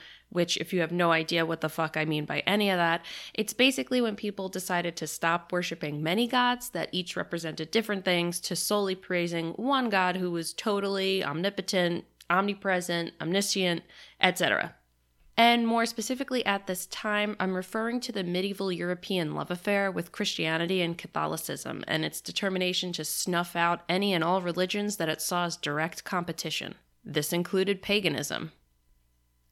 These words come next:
At this time, there were what were considered heresies popping up all over and challenging the Catholic Church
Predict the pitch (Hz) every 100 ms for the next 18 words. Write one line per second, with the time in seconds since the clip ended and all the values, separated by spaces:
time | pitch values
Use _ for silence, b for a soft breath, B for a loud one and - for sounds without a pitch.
0 | 202 196 262 277 - 262 254 247 208 196
1 | 202 - 190 196 185 180 170 202 202 185
2 | - 165 156 - 165 156 156 151 170 160
3 | 170 165 151 151 156 - 202 196 180 170
4 | 160 170 160 - - - 156 -